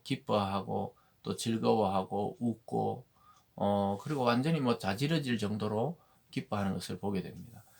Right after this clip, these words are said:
그것은 바로, 어, 그 상대적인 것이죠. 그 부모에 대해서 깊은 신뢰, 어, 백 프로 믿고 있기 때문에 부모가 하는 행동이나 말이나 또 놀이가 즐거운 것이죠. 이와 같이 우리가 하나님에 대해서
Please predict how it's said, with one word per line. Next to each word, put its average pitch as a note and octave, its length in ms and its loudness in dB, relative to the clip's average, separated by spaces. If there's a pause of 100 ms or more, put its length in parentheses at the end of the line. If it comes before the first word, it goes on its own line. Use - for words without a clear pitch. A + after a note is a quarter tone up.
(140)
그것은 E3+ 360 4
바로, G#2+ 420 2 (300)
어, A2+ 160 -2
그 C3+ 320 0
상대적인 B2+ 760 0
것이죠. - 400 -12 (300)
그 A#2+ 120 -2
부모에 C3+ 460 4
대해서 G2+ 480 -2
깊은 G2+ 420 -2
신뢰, D3 580 -2 (420)
어, B2 140 0
백 D#3 200 0
프로 G3 180 4
믿고 D#3+ 320 2
있기 C3+ 260 0
때문에 G2 580 -2 (280)
부모가 B2 300 4
하는 A2 200 2
행동이나 G#2+ 640 0
말이나 G#2 600 0 (380)
또 G#2+ 240 2
놀이가 G#2+ 540 0 (260)
즐거운 E3 460 4
것이죠. - 440 -10 (500)
이와 F#3+ 200 8
같이 B2 300 4
우리가 D3+ 320 6
하나님에 F#3+ 440 8
대해서 A2 540 2